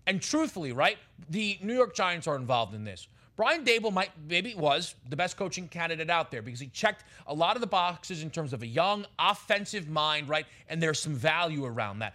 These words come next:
It's a job well done by the New York Giants ultimately, right? There's,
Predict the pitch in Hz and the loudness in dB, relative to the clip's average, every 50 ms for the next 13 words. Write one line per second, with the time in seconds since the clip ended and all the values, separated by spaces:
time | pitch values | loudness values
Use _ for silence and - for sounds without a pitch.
0 | - - _ - - 190 143 110 190 185 185 202 202 175 196 185 180 160 131 160 | -10 -20 _ -10 -6 -6 -4 -2 0 0 2 0 0 0 0 0 0 0 0 0
1 | 151 143 131 117 107 - - - _ - 135 131 135 131 127 123 120 113 - - | 0 0 0 -4 -8 -12 -18 -8 _ 2 4 6 6 6 4 2 2 -2 -6 -10
2 | _ - 151 147 156 151 143 139 135 131 110 - 143 127 120 113 110 104 - - | _ -4 -2 2 2 2 2 2 0 -2 -2 -2 -2 0 0 0 -2 -6 -8 -6
3 | 123 120 104 - 123 95 - 104 104 101 101 127 156 190 208 - - - _ - | -6 -6 -6 -8 -14 -16 -14 -14 -12 -4 2 4 4 4 2 0 -10 -10 _ -2
4 | 202 190 - | -2 -2 -2